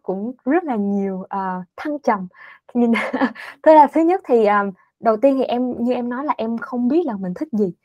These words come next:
Nên là trong việc mà chọn một cái vị trí cụ thể trong marketing khá là khó với em. Thì trong quá trình tìm kiếm thì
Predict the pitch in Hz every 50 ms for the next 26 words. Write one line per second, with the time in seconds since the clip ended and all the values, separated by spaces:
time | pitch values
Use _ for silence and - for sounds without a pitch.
0 | _ _ _ _ - 220 220 233 240 240 240 226 196 185 180 180 _ _ - 240
1 | 233 233 226 208 196 - 196 190 180 175 _ - 190 147 160 180 196 196 202 196
2 | 180 - - - 269 240 208 175 180 180 - 247 262 - - 190 190 - - -
3 | 214 214 233 220 220 220 214 - 262 247 226 214 220 - 330 339 247 208 - -
4 | 220 233 247 277 285 - - 233 226 214 214 - - - - - _ - - 220
5 | 214 262 254 254 247 247 254 262 285 330 - 262 220 208 214 214 196 196 202 233
6 | 233 247 277 330 - - 233 202 190 185